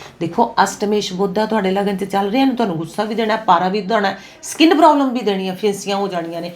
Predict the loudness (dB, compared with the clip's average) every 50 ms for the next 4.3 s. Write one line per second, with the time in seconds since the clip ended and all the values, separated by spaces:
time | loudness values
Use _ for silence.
0 | -14 -20 -12 -8 -2 0 2 2 2 0 -2 -2 -2 -2 -4 -6 -6 -6 -8 -8
1 | -8 -8 -8 -6 -4 -2 -2 -2 -4 -4 -6 -6 -6 -6 -6 -6 -6 -8 -10 -12
2 | -16 -2 2 2 2 2 0 -4 -4 -4 -4 -4 -4 -4 -4 -4 -4 -2 -2 -4
3 | -4 -6 -8 -8 -8 -8 -8 -6 -8 -6 -6 -6 -6 -6 -4 -4 -4 -4 -4 -4
4 | -2 -2 -2 -2 -4